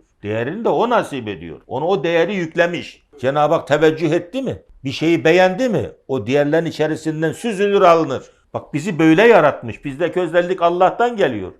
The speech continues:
Kimse Allah'a kendine insan olmasını sipariş vermedi ki. Kendi kendimize de olmadı. E, en değerli varlık insandır. E, nereden geliyor bu değerimiz? Allah'ın takdirinden. Nasıl insanları diğerleri içinde takdir etmiş,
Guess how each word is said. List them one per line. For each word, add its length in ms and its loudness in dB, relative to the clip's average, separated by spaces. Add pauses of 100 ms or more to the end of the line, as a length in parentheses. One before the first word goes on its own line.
(140)
Kimse 340 -2
Allah'a 320 2
kendine 400 -6
insan 340 -4
olmasını 400 -4
sipariş 480 0
vermedi 420 -2
ki. 180 -14
Kendi 340 -4
kendimize 560 0
de 40 0
olmadı. 480 -2 (180)
E, 40 -10
en 280 2
değerli 360 2
varlık 340 2
insandır. 640 -2
E, 100 -6
nereden 320 4
geliyor 320 4
bu 100 -4
değerimiz? 580 2 (100)
Allah'ın 420 -2
takdirinden. 720 -2 (120)
Nasıl 280 -2
insanları 920 2
diğerleri 380 4
içinde 380 -2
takdir 380 0
etmiş, 480 -4